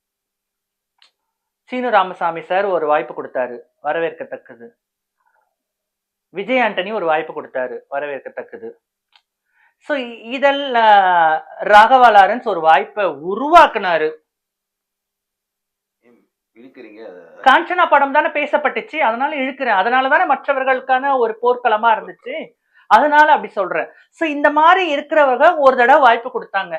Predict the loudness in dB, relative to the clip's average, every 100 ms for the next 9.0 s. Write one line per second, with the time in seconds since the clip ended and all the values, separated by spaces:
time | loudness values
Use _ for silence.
0 | _ _ _ _ _ _ _ _ _ _
1 | _ _ _ -10 -8 -2 -2 0 0 0
2 | -2 -4 -2 -2 -4 -6 -6 -6 -14 _
3 | _ _ _ _ -6 -6 -2 0 0 -2
4 | -2 -4 -6 _ -6 -4 -4 -6 -6 -6
5 | -6 -6 -6 -6 -2 0 0 -2 -2 -2
6 | -4 -8 -8 -6 -8 -4 -4 0 -2 -2
7 | -6 -12 -10 -10 -8 -8 -8 -10 -8 -6
8 | -6 -10 -18 -16 -18 -16 -12 -12 -12 -20